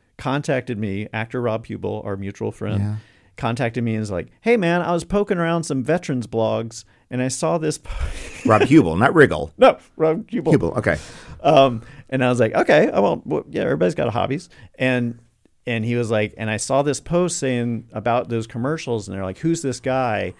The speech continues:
Speaker 1: They're making fun of us. I don't know. Let's send, let's, let's take it down." So I guess they sent word to the company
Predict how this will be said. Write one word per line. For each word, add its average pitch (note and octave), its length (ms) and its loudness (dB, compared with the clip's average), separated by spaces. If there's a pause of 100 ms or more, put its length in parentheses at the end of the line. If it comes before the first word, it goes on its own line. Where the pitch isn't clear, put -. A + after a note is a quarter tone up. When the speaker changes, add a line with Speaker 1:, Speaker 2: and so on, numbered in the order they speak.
(120)
Speaker 1:
They're A#2 120 2
making A#2+ 300 -2
fun C3+ 240 -4
of G2+ 100 -4
us. F2+ 300 -6 (340)
I C3 100 -2
don't B2+ 180 0
know. G2 460 -2 (240)
Let's A2+ 200 -2
send, A2+ 440 -4
let's, G#2+ 300 -8 (220)
let's G#2 300 -6 (240)
take A2+ 220 -6
it F#2+ 100 -6
down." F#2 480 -6 (460)
So - 140 -10
I F#2 80 0
guess A#2 280 -2
they A#2 240 0
sent B2 300 -6
word G#2+ 220 -2
to G2+ 100 -8
the E2 80 -8
company G2+ 640 -8